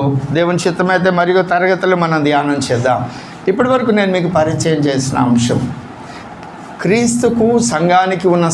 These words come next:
సంబంధాన్ని గురించి శిరస్సు, శరీరము అని చెబుతూ మూడు లేఖనాలు, లేఖనాల్లో వ్రాయబడ్డాయి.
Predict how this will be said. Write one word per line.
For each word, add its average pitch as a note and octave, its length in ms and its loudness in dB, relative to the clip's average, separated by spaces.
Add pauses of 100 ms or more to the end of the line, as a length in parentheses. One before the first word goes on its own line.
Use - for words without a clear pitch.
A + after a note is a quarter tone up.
సంబంధాన్ని C#3+ 680 2
గురించి A#2 440 0 (760)
శిరస్సు, B3 500 2 (220)
శరీరము G3 600 4
అని D3 120 -2 (100)
చెబుతూ C3 400 2 (840)
మూడు C4 220 4 (100)
లేఖనాలు, E3+ 560 2 (100)
లేఖనాల్లో D#3+ 640 2
వ్రాయబడ్డాయి. D3+ 680 0